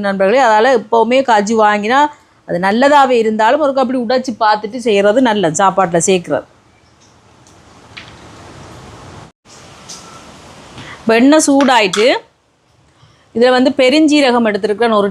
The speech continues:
டேபிள் ஸ்பூன், சின்ன சீரகம் ஒரு அரை டேபிள் ஸ்பூன், மிளகு ஒரு டேபிள் ஸ்பூன், கஜு எங்களுக்கு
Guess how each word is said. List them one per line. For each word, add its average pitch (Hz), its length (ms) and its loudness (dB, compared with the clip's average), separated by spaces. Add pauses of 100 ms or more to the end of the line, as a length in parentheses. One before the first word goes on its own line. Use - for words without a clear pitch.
டேபிள் 175 320 -2
ஸ்பூன், 269 240 0 (340)
சின்ன 240 240 2 (100)
சீரகம் 226 380 2
ஒரு 202 120 0
அரை 190 120 0 (100)
டேபிள் 175 320 -2
ஸ்பூன், 254 280 0 (640)
மிளகு 247 360 2
ஒரு 214 200 4
டேபிள் 175 320 -2
ஸ்பூன், 262 280 0 (680)
கஜு 214 380 0
எங்களுக்கு 214 280 0